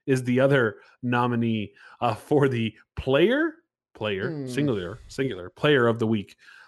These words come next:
Speaker 1: Uh,
Speaker 2: Star,
Speaker 1: nominations.
Speaker 2: star
Speaker 1: Those
Speaker 2: of
Speaker 1: two
Speaker 2: the
Speaker 1: players.
Speaker 2: week. You can
Speaker 1: Star of the
Speaker 2: s-
Speaker 1: week, excuse me. Player, star of the week.
Speaker 2: Yeah, i-, it's, it's the star of the week. So I think you could have a, you know, a col-, a collective group can be a s-,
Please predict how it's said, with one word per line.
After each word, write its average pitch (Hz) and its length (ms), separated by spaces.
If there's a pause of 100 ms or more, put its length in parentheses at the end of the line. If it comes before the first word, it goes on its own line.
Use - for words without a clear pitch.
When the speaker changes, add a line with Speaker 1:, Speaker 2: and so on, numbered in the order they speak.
(140)
Speaker 1:
Uh, 98 60
Speaker 2:
Star, 170 400
Speaker 1:
nominations. 147 240
Speaker 2:
star 202 340
Speaker 1:
Those 175 100
Speaker 2:
of 147 60
Speaker 1:
two 127 40
Speaker 2:
the - 80
Speaker 1:
players. 120 160 (100)
Speaker 2:
week. - 100 (320)
You 185 160
can 254 280
Speaker 1:
Star 151 300
of 113 60
the 104 80
Speaker 2:
s- 92 40
Speaker 1:
week, 92 140
excuse - 280
me. 92 140
Player, 127 340
star 110 220
of 92 80
the 90 40
week. - 260 (420)
Speaker 2:
Yeah, 131 180
i-, 78 180
it's, - 300
it's - 220
the 127 100
star 185 460
of 196 80
the 165 80
week. 123 340
So 113 540 (460)
I - 20
think 196 280
you 196 80
could 208 160
have 147 240
a, 123 200 (200)
you 139 80
know, 127 100
a 120 60
col-, - 300
a 123 100
collective 143 500
group 131 240
can 117 160
be 113 220
a - 20
s-, - 220